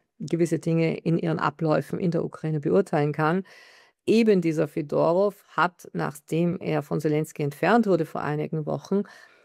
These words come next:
äh, gewaltigen Zuspruch aus der Bevölkerung erhalten. Und, äh, es gab Demonstrationen zu seinen Gunsten, dann musste auch der Generalstabschef gehen,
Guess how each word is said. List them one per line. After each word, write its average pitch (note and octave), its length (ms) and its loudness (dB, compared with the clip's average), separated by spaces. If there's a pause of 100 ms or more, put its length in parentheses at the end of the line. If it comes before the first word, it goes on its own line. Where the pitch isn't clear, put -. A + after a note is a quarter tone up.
äh, D#3 380 0
gewaltigen E3 580 2
Zuspruch D#3 600 -2
aus - 140 -4
der D#3 80 -10
Bevölkerung - 540 -8
erhalten. - 600 -8
Und, D3+ 600 -4
äh, D3+ 200 4
es - 140 -2
gab - 180 -2
Demonstrationen F3 840 2
zu E3+ 100 -8
seinen D#3 360 -4
Gunsten, D#3+ 600 -4
dann D3 140 0
musste - 400 -6
auch - 180 -4
der - 220 -6
Generalstabschef E3 920 -2
gehen, E3 340 -2